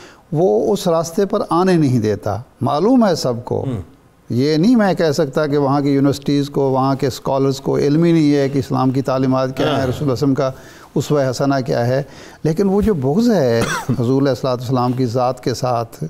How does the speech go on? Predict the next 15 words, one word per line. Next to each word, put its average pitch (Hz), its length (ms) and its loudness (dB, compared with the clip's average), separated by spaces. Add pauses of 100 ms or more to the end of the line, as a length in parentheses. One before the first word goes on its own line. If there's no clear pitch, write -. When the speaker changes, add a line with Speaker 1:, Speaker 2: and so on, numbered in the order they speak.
(680)
Speaker 1:
دیکھیے، 196 400 2
یہ 175 200 4
جو، 175 580 2
آ، 135 540 2
قوانین 147 500 2
ہیں 143 400 4 (200)
نسلی 147 300 0
امتیاز 123 460 0
کے، 123 280 0 (760)
آ، - 40 -2 (360)
خاتمے 151 440 0
کے 139 120 0
لیے، 120 320 2
Speaker 2:
ہوں۔ 110 80 -2 (640)
Speaker 1:
انٹیریو 127 680 2